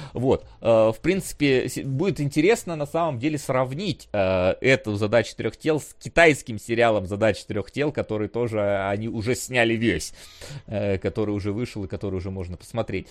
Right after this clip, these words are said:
Э, плюс вторую книгу они экранизировали в виде анимации, причем они сначала экранизировали вторую книгу в виде анимации, а потом экранизировали первую книгу в виде полноценного сериала.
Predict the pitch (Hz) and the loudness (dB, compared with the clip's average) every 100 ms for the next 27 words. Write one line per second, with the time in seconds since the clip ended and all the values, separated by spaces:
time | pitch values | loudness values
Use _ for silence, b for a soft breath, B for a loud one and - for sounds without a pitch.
0 | B B B 101 90 113 139 147 - - | B B B 0 0 0 -2 -4 -8 0
1 | 107 131 120 117 123 104 104 107 95 98 | 2 2 -2 -4 -2 0 0 -2 -6 -6
2 | 101 90 110 101 98 98 95 98 110 127 | -8 -4 -4 -2 -2 -2 -2 -2 0 0
3 | - 95 85 - 101 95 117 - 120 104 | 0 -6 -10 -6 -6 -4 -2 2 2 2
4 | - 104 101 113 101 98 - 107 107 98 | -4 -6 -2 -2 -2 -4 0 0 0 -4
5 | 110 98 92 101 98 95 117 190 - 107 | -6 -6 -6 -2 0 0 0 -2 0 0
6 | 95 101 139 135 107 123 - 110 107 123 | 2 2 2 0 -2 -6 -4 -4 -2 0
7 | 117 113 107 123 113 110 - 120 107 95 | 0 0 0 2 2 -2 -4 -4 -4 -4
8 | 110 104 107 104 - 113 104 101 117 107 | -6 -4 -4 -4 -4 -4 -4 -2 2 2
9 | 80 | 2